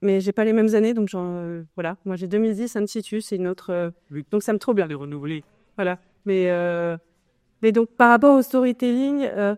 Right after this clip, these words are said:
Speaker 1: bah non, je vais en venir après. Plutôt, euh, là, on est, on par-, on parle vraiment d'expérience, de visite, là.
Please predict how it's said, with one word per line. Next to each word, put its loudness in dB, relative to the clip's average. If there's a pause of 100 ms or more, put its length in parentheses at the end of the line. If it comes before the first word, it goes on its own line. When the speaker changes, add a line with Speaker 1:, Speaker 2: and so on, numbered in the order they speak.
(360)
Speaker 1:
bah 2
non, 2
je -6
vais 0
en 0
venir 0
après. -2
Plutôt, -4
euh, 4
là, 2
on 2
est, 2
on -2
par-, 0
on -2
parle 0
vraiment 0
d'expérience, -4
de 0
visite, -4
là. -4